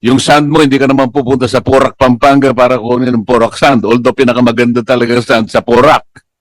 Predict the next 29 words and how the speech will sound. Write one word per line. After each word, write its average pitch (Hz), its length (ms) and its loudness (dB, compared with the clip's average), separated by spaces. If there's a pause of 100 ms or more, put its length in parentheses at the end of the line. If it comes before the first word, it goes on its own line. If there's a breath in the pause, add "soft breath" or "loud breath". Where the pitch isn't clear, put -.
(880)
Tama 135 320 2
yun. 151 160 0
So, 151 180 0
I, 156 320 -4
I - 60 -2
think 220 240 -2
there 190 160 0
is 160 160 -4
something 160 340 -2
wrong 127 220 0
here. 110 400 0 (1200)
Kahit 160 320 2
na 165 160 -2
private 165 440 0
sector 160 440 -2
ang 147 80 0
gumawa 143 560 0
o 113 400 -2
gobyerno, 120 800 2
pareho 175 240 2
lang 185 240 0
naman 175 240 0
eh, 147 80 -2
one 135 160 0
hundred 123 480 -4
square 135 320 -2
meter 123 320 0
lang. 107 240 -2
So, 117 400 -4